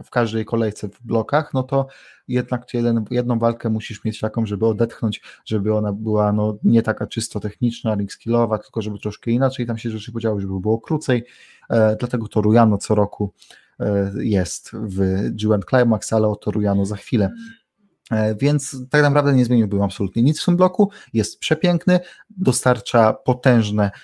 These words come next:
perełki każdego dnia, gdy zawitamy do bloku A i powiem nawet więcej, e, spo-, zawitamy już do niego pierwszego dnia i zobaczymy tam potężne starcia, bo mamy Okada kontra Ibushi, Ishii kontra Suzuki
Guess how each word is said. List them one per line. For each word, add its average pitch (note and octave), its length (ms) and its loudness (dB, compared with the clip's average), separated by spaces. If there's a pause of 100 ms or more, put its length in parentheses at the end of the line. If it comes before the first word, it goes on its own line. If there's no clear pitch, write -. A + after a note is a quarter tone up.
(140)
perełki G#2 680 2 (160)
każdego A2 480 -2
dnia, G#2 280 -4
gdy G2 220 -4
zawitamy G2 520 -4
do F2+ 120 -8
bloku G2+ 420 -6
A E3+ 160 2 (480)
i D#3+ 220 0
powiem G#2 320 0
nawet F2+ 280 -4
więcej, D3+ 560 -2 (420)
e, A2+ 320 2
spo-, - 300 -6
zawitamy A#2+ 600 2
już A2 220 -2
do A2 100 0
niego G#2+ 260 0
pierwszego G#2+ 440 -4
dnia G#2+ 340 0 (100)
i B2 420 2
zobaczymy G#2 480 -2
tam G2+ 200 -2
potężne G2+ 480 0
starcia, - 360 -4
bo G#2 120 -2
mamy G2+ 220 2 (300)
Okada G#2 380 0
kontra G2+ 320 -2
Ibushi, G#2+ 560 -2 (160)
Ishii C3 300 0
kontra A2 300 -4
Suzuki A2 560 -2